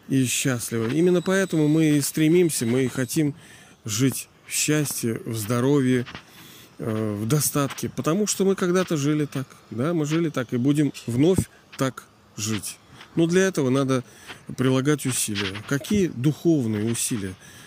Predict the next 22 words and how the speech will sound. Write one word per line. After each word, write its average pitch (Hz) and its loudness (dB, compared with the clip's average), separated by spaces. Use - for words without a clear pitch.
Что 185 2
значит 131 -2
духовные 117 -2
усилия? 101 -4
Это 131 -2
значит, 160 0
что - -2
душа 156 0
должна 127 -2
прилагать 127 -2
усилия, 113 -2
не 123 0
тело, 170 0
а 120 -2
душа. 123 -2
Ну, 147 4
иногда 139 2
через 180 2
тело, 165 2
потому 123 -2
что 123 -4
даже 127 0